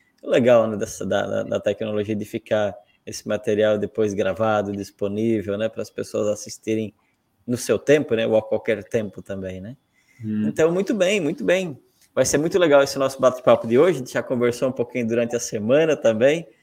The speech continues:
Speaker 1: sobre esse espaço de meditação. Então, pra começar, ah, o Manuel que é, ele é um dos fundadores, né, do Oikos, Oikos Doce, eu gosto desse nome, Oikos Doce Oikos, né, legal, bacana,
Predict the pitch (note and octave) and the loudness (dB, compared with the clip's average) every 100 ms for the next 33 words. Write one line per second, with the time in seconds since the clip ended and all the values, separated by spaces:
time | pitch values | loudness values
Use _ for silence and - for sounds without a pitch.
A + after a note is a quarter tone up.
0 | _ _ - - A2+ A2 A#2 - A#2 A2 | _ _ -12 -4 -2 0 -2 -2 -4 -6
1 | - A2+ A2+ - A2 A2 A2 - G#2 G#2 | -2 -2 -2 -6 -4 -2 -4 -2 -4 -2
2 | - C3+ F#3+ - _ _ _ _ - D#3 | -2 -2 -2 -12 _ _ _ _ -14 -10
3 | G#3+ G#3 - F#3 B2+ - - D#3 G2+ - | -6 -6 -2 2 2 4 4 4 4 -2
4 | _ _ _ _ - G#2 F#2+ - - B2 | _ _ _ _ -6 -2 -2 -4 0 0
5 | A#2+ A#2 B2 C3+ D3 D3 D3+ - _ _ | 2 2 2 2 2 2 2 -10 _ _
6 | _ A#2 A2 A#2 A#2+ A#2 - - C3 A#2+ | _ -6 -2 -2 -4 -6 -12 -8 -2 0
7 | A2+ G2 C3 E3 C#3 F#2+ A2+ A#2 G#2 F#2+ | 0 0 -2 0 -2 -4 -6 -6 -6 0
8 | A#2 C#3 C#3 E3 - - - _ _ - | 2 2 0 -10 -10 -16 -20 _ _ -6
9 | A2 A#2+ A#2 G2+ A#2 C3+ - D#3 F#3 - | -4 -4 -6 -6 -4 -4 -4 2 2 2
10 | D#3+ - C3 A#2+ G#2 _ - A2+ D3+ D#3+ | -2 0 0 0 -2 _ 0 6 6 6
11 | C3+ G#2 C3+ C#3 - A2 B2+ A2 G#2+ G#2 | -2 0 0 0 0 2 2 0 -4 -2
12 | A2 A2+ A2 G#2+ A2 G#2 A#2+ A2+ G#2+ | 0 0 0 2 0 0 -4 -6 -6